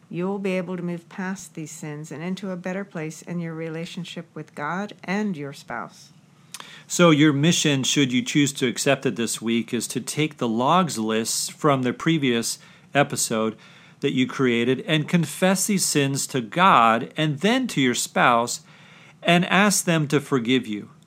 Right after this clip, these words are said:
Speaker 2: Also, anytime this week you sin against your spouse, confess it right away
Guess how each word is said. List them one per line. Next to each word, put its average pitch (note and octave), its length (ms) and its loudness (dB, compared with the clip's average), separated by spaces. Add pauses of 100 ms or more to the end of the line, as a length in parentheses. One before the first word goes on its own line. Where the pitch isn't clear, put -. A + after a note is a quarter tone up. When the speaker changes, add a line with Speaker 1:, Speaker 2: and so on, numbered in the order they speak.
(500)
Speaker 2:
Also, E3+ 360 4
anytime G3 680 2
this D#3 220 2
week C3+ 340 2
you B2+ 100 4
sin F3+ 380 2
against C3 360 2
your A#2 80 -4
spouse, C3+ 520 0
confess F#3+ 560 -2
it G#3 120 2
right C3 500 4
away D3+ 720 -2